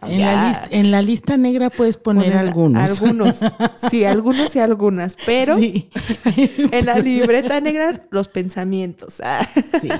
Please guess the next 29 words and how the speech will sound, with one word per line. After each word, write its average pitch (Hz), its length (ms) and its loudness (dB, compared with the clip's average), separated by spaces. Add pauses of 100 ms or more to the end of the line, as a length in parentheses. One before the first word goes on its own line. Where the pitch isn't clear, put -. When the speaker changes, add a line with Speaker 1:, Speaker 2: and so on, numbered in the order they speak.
(220)
Speaker 1:
un 226 220 2
atrapamoscas. 165 1120 -8 (260)
Speaker 2:
Sí, 185 220 -14 (160)
que 214 100 0
nos 220 240 0
va 254 80 0
a - 40 -2
ayudar 294 400 0
entonces 247 680 -4 (340)
a 185 180 -4
poner 233 400 -2
ahí 254 380 -2 (480)
todas 311 340 0
aquellas 247 400 -4
cosas 220 480 -4
que 180 100 -6
en 180 80 -2
el 185 100 -6
transcurso 190 540 -6
del 247 220 -4
día 226 240 -4
nos 202 240 -8
están 190 340 -4
recalando 226 800 -8
o - 140 -16
que 190 100 -6
nos 190 180 -4
pueden 202 460 -4 (300)
generar 196 640 -2